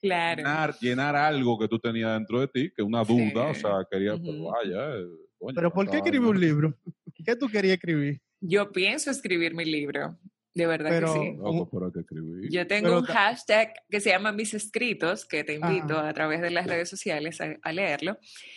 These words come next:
Speaker 1: Y por ahí yo escribo mucho, o sea, realidades, cosas
Speaker 3: Ok.
Speaker 1: profundas. <laughs> Y me
Speaker 2: Vamos,
Speaker 1: gusta
Speaker 2: vamos,
Speaker 1: mucho, me
Speaker 2: vamos a
Speaker 1: gusta
Speaker 2: darle
Speaker 1: mucho.
Speaker 2: seguimiento a eso
Speaker 1: Ujú.
Speaker 2: ahí.
Speaker 1: Sí.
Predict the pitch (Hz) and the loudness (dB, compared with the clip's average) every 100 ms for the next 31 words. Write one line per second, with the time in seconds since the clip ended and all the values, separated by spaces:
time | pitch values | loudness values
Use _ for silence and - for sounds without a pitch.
0 | - - - - 214 208 190 185 247 254 | -20 -20 -10 -2 0 0 2 2 0 -2
1 | 269 - _ 165 165 180 165 - - _ | -6 -12 _ -8 -2 -2 -2 -4 -10 _
2 | 202 202 180 175 208 - _ _ _ 185 | -6 -4 -6 -4 -4 -6 _ _ _ -6
3 | 175 196 - - 160 151 180 156 156 - | -4 -4 -6 -4 -4 -2 -2 -4 -4 -8
4 | - 170 170 165 156 151 214 190 151 170 | -6 -4 -2 -2 0 0 -2 -4 -6 -8
5 | - - _ - - _ - 185 214 214 | -14 -20 _ -20 -20 _ -6 -4 -4 -4
6 | 185 147 156 202 240 165 180 202 - - | -4 -4 -2 -2 0 0 0 -4 -10 -16
7 | _ 254 - 277 262 262 - - 494 539 | _ -4 -2 -2 -2 -8 -8 -4 0 0
8 | - - - - 202 202 196 180 - 196 | 0 -4 -8 -2 0 2 2 2 0 0
9 | 165 - 160 156 170 165 - 202 180 160 | -2 -2 -2 0 0 0 0 -2 -2 -4
10 | - 147 - - - 131 175 165 - - | -4 -4 -4 -6 -2 -2 -2 -4 -6 -8
11 | _ - - | _ -12 -6